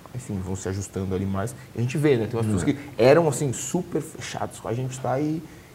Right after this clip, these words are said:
Speaker 1: começam a se desadequar e aí vai, vai saindo também. Então é, é um
Speaker 2: É.
Speaker 1: organismo vivo ali, né?
Speaker 2: É, cara, tem, assim, eu acho que a gente tem que respeitar as,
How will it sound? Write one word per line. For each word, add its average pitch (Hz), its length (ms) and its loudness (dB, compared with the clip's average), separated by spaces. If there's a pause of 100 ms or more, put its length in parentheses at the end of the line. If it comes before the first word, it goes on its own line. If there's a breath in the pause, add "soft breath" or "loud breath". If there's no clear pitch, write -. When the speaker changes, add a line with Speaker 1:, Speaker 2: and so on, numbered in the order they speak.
(100 loud breath)
Speaker 1:
começam 131 340 0
a 139 40 2
se 147 100 -4
desadequar 135 880 4
e 147 60 8
aí 147 80 6
vai, 131 220 2
vai 120 200 0
saindo 120 380 -2
também. 101 360 -2
Então 110 240 -4
é, 101 200 -4 (260)
é - 60 -6
um 113 40 4
Speaker 2:
É. 117 100 8
Speaker 1:
organismo 139 360 8
vivo 107 380 2
ali, 87 100 -2
né? - 140 -8 (500 loud breath)
Speaker 2:
É, 156 220 12
cara, 90 200 6
tem, 190 400 6
assim, 110 440 4 (340)
eu 104 100 6
acho 117 160 8
que 135 220 12
a 101 60 12
gente 107 160 8
tem 123 140 6
que 117 100 6
respeitar 107 720 10
as, - 500 0